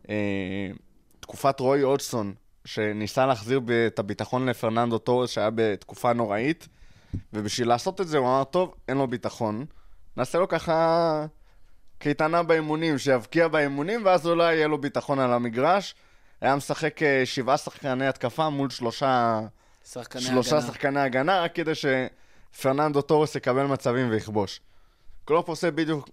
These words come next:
Speaker 1: בדיוק ההפך, אה, לפי הדיווחים, למרות שבמסיבת עיתונאים של קלופ נגד גנק, הוא קצת, אה, ניסה להכחיש את
Speaker 2: לטשטש
Speaker 1: ה-,
Speaker 2: את זה.
Speaker 1: כן, להכחיש את הסיפור הזה,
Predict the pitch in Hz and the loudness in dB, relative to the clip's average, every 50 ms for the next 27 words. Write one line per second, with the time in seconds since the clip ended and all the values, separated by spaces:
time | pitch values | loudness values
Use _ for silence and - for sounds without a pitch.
0 | - 104 120 127 143 143 151 147 - 123 123 135 139 - 185 196 196 185 - - | -16 -8 -4 -2 -2 -2 -2 0 2 2 2 2 0 0 -2 -2 -2 -4 -6 -14
1 | - _ _ _ _ _ _ - - _ _ _ _ - - 107 107 107 107 107 | -20 _ _ _ _ _ _ -20 -20 _ _ _ _ -8 -4 -2 0 0 0 0
2 | 107 110 110 107 113 - - 160 156 147 143 123 117 101 - 175 180 160 139 135 | 0 0 0 0 0 0 0 0 0 0 0 -2 -2 -2 -2 -2 0 0 0 0
3 | 147 139 - 151 135 135 123 - - 123 120 139 135 127 - 135 120 120 123 131 | -2 -2 -2 -2 0 -2 -2 -2 -2 -2 -2 -2 -2 -4 -6 -6 -4 -2 -2 -2
4 | 127 131 113 - 131 131 - 135 127 123 120 120 110 113 110 127 131 135 127 - | -4 -6 -4 -2 -2 -2 -2 -2 -2 -2 -2 -2 -2 -2 0 0 0 0 -4 -6
5 | 117 110 - 135 135 131 - 131 123 117 113 98 - _ - - _ _ - _ | -10 -4 -2 -2 -2 -2 0 0 0 0 0 -2 -6 _ -20 -20 _ _ -20 _
6 | _ _ - 104 104 - - 131 127 127 127 123 123 123 120 117 117 117 117 113 | _ _ -6 -6 -6 -2 0 2 4 4 4 4 4 4 4 4 4 4 2 2
7 | 110 110 107 104 104 101 101 - 117 120 139 139 127 - 135 139 131 117 113 107 | 2 2 2 2 0 0 -2 -2 -4 -4 -2 -2 -2 -2 -2 0 2 2 2 2
8 | 107 113 107 95 98 - - _ _ - - 127 123 113 107 104 - - 139 135 | 0 -4 -10 -14 -16 -18 -20 _ _ -2 0 0 0 0 -2 -4 -4 -4 -6 -6
9 | - - 127 - - 120 - - 156 160 170 165 147 185 | -6 -8 -8 -6 -8 -6 -4 -2 0 0 0 0 2 2